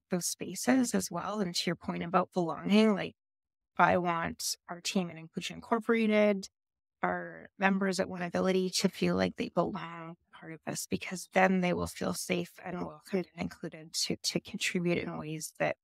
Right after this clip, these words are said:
be supportive for all of us to move. And I don't think that a lot of our world is set up that way. It's,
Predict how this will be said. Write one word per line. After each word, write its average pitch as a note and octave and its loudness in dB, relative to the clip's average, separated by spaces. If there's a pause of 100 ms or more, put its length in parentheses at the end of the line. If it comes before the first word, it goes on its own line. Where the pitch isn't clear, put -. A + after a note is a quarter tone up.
(140)
be D#3+ -12
supportive - -6
for - -16
all - -10
of - -14
us - -10
to - -6
move. C3+ -6 (1300)
And D#3+ -2
I F3 4
don't F3+ 4
think E3+ -2
that F3 0 (1000)
a F3 -8
lot F3 0
of F3 -4
our F3 -6
world E3+ -6
is F3 2
set F3 4
up A3+ 0 (100)
that - -14 (100)
way. - -16 (160)
It's, F3+ -14